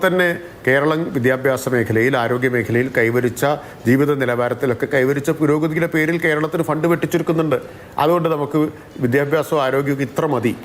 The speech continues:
അല്ലെങ്കിൽ കേന്ദ്രത്തിൻ്റെ ഫണ്ട് വെട്ടിച്ചുരുക്കും എന്ന്, ആ, കരുതി നിലപാട് സ്വീകരിക്കുകയാണോ ചെയ്യേണ്ടതോ, അതോ കേന്ദ്രത്തിൻ്റെ തെറ്റായ നിലപാടിനെ ചോദ്യം ചെയ്യുകയാണോ ചെയ്യേണ്ടത്?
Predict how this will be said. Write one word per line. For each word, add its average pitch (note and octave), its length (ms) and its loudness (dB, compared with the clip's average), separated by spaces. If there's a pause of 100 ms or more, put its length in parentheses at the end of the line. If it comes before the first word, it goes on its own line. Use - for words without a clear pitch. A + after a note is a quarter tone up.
(200)
അല്ലെങ്കിൽ C3 260 2
കേന്ദ്രത്തിൻ്റെ C#3+ 680 2 (120)
ഫണ്ട് C3 260 0
വെട്ടിച്ചുരുക്കും B2+ 640 0
എന്ന്, C#3 380 2 (420)
ആ, C3 240 2 (100)
കരുതി C3+ 460 2 (500)
നിലപാട് C3 500 2
സ്വീകരിക്കുകയാണോ A#2+ 680 0
ചെയ്യേണ്ടതോ, A2+ 560 0
അതോ A#2 320 0
കേന്ദ്രത്തിൻ്റെ D3 640 2
തെറ്റായ D#3 460 0
നിലപാടിനെ D#3+ 420 0
ചോദ്യം D3 280 0
ചെയ്യുകയാണോ C#3 260 0
ചെയ്യേണ്ടത്? F2+ 320 -2